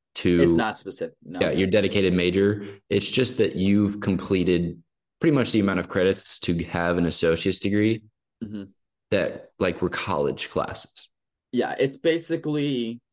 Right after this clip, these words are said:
Speaker 2: gen eds. It's, like, a way to get ahead of most
Speaker 1: Yeah.
Speaker 2: of your gen eds.
Speaker 1: Exactly.
Speaker 2: So,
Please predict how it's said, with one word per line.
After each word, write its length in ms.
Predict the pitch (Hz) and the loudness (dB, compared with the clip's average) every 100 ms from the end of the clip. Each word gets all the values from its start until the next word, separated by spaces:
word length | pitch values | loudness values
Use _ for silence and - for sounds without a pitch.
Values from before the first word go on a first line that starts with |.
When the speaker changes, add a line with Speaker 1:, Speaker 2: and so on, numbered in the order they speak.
| - | -8
Speaker 2:
gen 260 | 107 113 | -2 -2
eds. 380 | 101 85 82 - | -2 -6 -10 -12
It's, 160 | - 107 | -10 -6
like, 120 | 123 | -4
a 40 | 117 | -4
way 380 | 95 113 117 113 | -2 0 2 0
to 120 | 120 | -2
get 140 | 113 | -4
ahead 420 | 95 104 98 92 - | -4 -2 -4 -4 -6
of 220 | 95 - | -10 -8
most 240 | 90 85 | -6 -4
Speaker 1:
Yeah. 80 | 87 | -2
Speaker 2:
of 60 | 87 | -4
your 260 | 85 82 80 | -4 -6 -6
gen 240 | 85 80 | -8 -10
eds. 360 | 73 - - - _ _ - | -10 -16 -20 -20 _ _ -8
Speaker 1:
Exactly. 340 | 85 87 110 | 0 0 2
Speaker 2:
So, 320 | 98 92 90 | 0 -2 -4